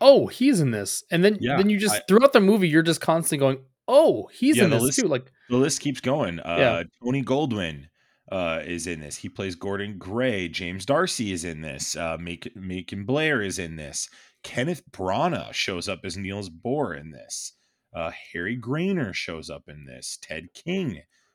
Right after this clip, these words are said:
Speaker 2: is in this. Uh,
Speaker 1: Josh
Speaker 2: obvious-
Speaker 1: Peck is in this. He doesn't, he's not on the I M D B for some
Speaker 2: Well,
Speaker 1: reason,
Speaker 2: these
Speaker 1: but
Speaker 2: are, like, the top cast. Let's go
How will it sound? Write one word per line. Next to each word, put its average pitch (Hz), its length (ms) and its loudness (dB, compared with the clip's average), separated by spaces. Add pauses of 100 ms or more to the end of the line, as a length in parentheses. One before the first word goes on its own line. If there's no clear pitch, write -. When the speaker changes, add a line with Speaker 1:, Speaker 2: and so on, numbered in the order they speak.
Speaker 2:
is 90 200 -8
in 80 260 -12
this. 80 420 -10
Uh, 78 380 -10
Speaker 1:
Josh 143 280 6
Speaker 2:
obvious- 90 140 -8
Speaker 1:
Peck 135 320 2
is 151 140 0
in 156 140 -2
this. 175 220 -2
He 131 220 -2
doesn't, 135 220 -4
he's 127 120 -8
not 139 180 0
on 131 100 -2
the 120 120 -2
I 117 100 0
M 127 100 -2
D 117 140 -8
B 120 160 -4
for 143 120 -10
some 113 220 -8
Speaker 2:
Well, 120 200 2
Speaker 1:
reason, 113 40 0
Speaker 2:
these 185 180 0
Speaker 1:
but 220 60 0
Speaker 2:
are, 175 60 0
like, 117 160 -2
the 95 100 -6
top - 500 -6
cast. 143 380 -4
Let's 107 140 -8
go 113 360 -4